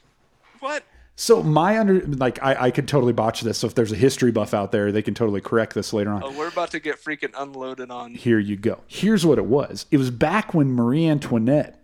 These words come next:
Speaker 2: was, like, the honcho, and there were, like, people banging down her door in rebellion because they didn't have enough food, and, and, like, basically they,
Speaker 1: Yeah.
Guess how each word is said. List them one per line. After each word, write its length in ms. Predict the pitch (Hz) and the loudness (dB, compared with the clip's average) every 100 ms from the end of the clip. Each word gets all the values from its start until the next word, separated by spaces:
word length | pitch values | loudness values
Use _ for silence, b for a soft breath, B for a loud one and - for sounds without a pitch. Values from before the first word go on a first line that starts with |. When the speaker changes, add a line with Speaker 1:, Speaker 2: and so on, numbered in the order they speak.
| _ | _
Speaker 2:
was, 560 | - 120 110 101 110 - | -2 0 0 -4 -10 -8
like, 500 | 113 101 92 - - - | -4 -4 -6 -14 -18 -12
the 140 | 117 | -8
honcho, 640 | 107 156 147 143 107 82 104 _ | -2 0 0 0 -4 -6 -14 _
and 300 | 139 120 117 | 0 2 4
there 180 | 117 113 | 2 2
were, 280 | 110 110 107 | 2 2 0
like, 260 | 101 - | -2 -6
people 340 | - 175 151 127 | -2 0 2 2
banging 320 | 131 131 123 | 2 2 2
down 200 | 117 104 | 0 0
her 100 | 110 | -2
door 480 | 107 151 131 107 110 | 0 2 4 2 0
in 240 | 120 107 | -4 -2
rebellion 760 | 107 107 127 170 127 98 98 107 B B B | -2 2 2 2 2 -2 -4 -8 B B B
because 640 | 117 117 127 110 104 101 | -6 -2 0 0 0 -4
they 160 | 113 117 | -2 0
didn't 360 | 123 120 107 - b b b b | 2 0 -6 -8 b b b b
have 180 | 143 131 | -2 0
enough 160 | 117 | -2
food, 520 | - - 208 185 175 147 | -4 0 4 6 6 4
and, 200 | 117 113 | 2 0
and, 160 | 117 | 0
like, 260 | 113 104 - | 0 -2 0
basically 500 | 123 117 123 120 110 | 0 2 0 0 2
they, 120 | 104 | 2
Speaker 1:
Yeah. 340 | 104 147 135 | 0 0 -2